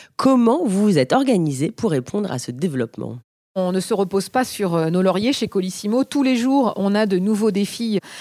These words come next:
Speaker 2: à relever. Euh, le climat, euh, la qualité de l'air, euh, les ressources, l'économie circulaire. Et pour faire face à l'accroissement du trafic, nous construisons de nouvelles plateformes logistiques qui sont toutes certifiées, euh, lors de leur construction selon les meilleures normes environnementales, la norme H Q E par exemple, la norme bream.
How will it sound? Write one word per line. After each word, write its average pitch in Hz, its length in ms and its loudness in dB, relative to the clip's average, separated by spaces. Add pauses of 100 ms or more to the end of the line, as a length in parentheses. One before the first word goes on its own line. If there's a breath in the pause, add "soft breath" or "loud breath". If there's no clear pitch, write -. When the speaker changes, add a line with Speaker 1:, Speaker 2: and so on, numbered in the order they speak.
(200 loud breath)
Speaker 2:
à 202 100 2
relever. 202 520 2
Euh, 175 80 4
le 185 140 4
climat, 220 640 0
euh, 165 300 0
la 190 120 2
qualité 202 380 0
de 190 100 -2
l'air, 247 360 2
euh, 170 100 2
les 196 140 4
ressources, 220 500 0
l'économie 208 480 2
circulaire. 220 680 0 (480 loud breath)
Et 208 100 0
pour 220 160 -4
faire 247 160 -2
face 269 220 0
à 226 80 2
l'accroissement 233 480 0
du 208 140 -4
trafic, 214 440 -4
nous 220 140 0
construisons 247 560 -2
de 220 80 2
nouvelles 247 320 2
plateformes 233 420 0
logistiques 202 600 -2 (420 loud breath)
qui 254 140 -2
sont 247 200 0
toutes 370 220 0
certifiées, 269 800 -2
euh, 180 160 4
lors 233 200 2
de 233 80 2
leur 220 180 0
construction 254 560 -4
selon 233 240 0
les 208 160 2
meilleures 247 300 2
normes 214 380 2
environnementales, 190 800 0
la 208 120 2
norme 185 180 0
H 185 160 -4
Q 220 220 -2
E 339 40 -2
par 190 160 -4
exemple, 196 540 -2
la 180 180 0
norme 208 220 0
bream. 190 480 0